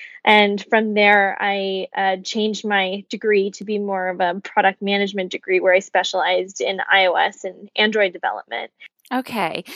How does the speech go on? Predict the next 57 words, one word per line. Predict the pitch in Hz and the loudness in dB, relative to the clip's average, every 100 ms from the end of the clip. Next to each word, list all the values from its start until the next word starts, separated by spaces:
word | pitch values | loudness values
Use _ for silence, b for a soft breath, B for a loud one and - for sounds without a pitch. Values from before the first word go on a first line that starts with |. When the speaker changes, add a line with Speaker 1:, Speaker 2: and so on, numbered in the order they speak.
| B | B
Speaker 2:
So | - 254 247 240 - | 0 4 6 6 4
you | 254 | 0
started | - 262 247 | 6 6 6
off | 226 214 | 4 4
being | 220 208 | 2 2
interested | 202 208 214 202 | -2 -4 -2 -2
in | 202 | -2
being | 190 | -4
a | 190 | -4
journalist, | 202 190 185 180 196 - | -2 -2 0 -2 -6 -8
in | 214 | -2
being | 202 196 | 2 2
a | 196 | 4
journalist, | 208 196 175 180 - | 4 4 2 0 -4
and | 190 190 | -4 -2
then | 175 175 | -2 -4
kind | - 185 170 | -2 -2 -2
of | - - B B B B _ | -6 -20 B B B B _
moved | 220 202 202 220 | -2 0 4 6
on | 208 202 | 6 4
into | 196 196 | -2 -4
that | 190 185 170 - | 0 2 2 -2
sort | - 185 | -4 -2
of | - | -4
techie | 202 190 196 | -4 -8 -6
side | 185 180 | -4 -4
of | 180 | -6
things | 185 180 180 | -12 -10 -6
afterwards. | 90 - - 107 170 | -6 -6 -14 -14 -8
And | - 226 - B B | -2 -2 -2 B B
how | - 320 | 2 4
did | 339 | 4
your | 320 269 262 | 2 4 4
career | - 233 226 208 196 | 2 2 4 4 2
start | - 196 190 - | 2 6 6 4
when | 190 190 | -2 -4
you | 180 180 180 | -4 -4 0
left | 180 180 - - | 2 2 0 -8
university? | 185 170 165 - - 165 160 | -4 -2 -2 -2 -4 -4 -4
Did | 180 196 | -4 -2
you | 190 190 | 0 0
jump | 185 - | 0 -2
straight | - 196 | 0 0
into | 220 214 208 | 0 -4 -2
the | |
tech | 220 226 220 | 0 0 0
industry, | 233 226 - 240 233 | -4 -2 0 2 2
or | 185 | 2
did | 175 - | 0 -4
you | 185 | 0
go | 175 | 0
into | 170 170 - 170 170 | 0 -2 -4 -4 -2
something | - 175 175 | -4 -6 -6
else | 170 - | -8 -8
to | |
begin | - - | -4 -4
with? | - - | -4 -2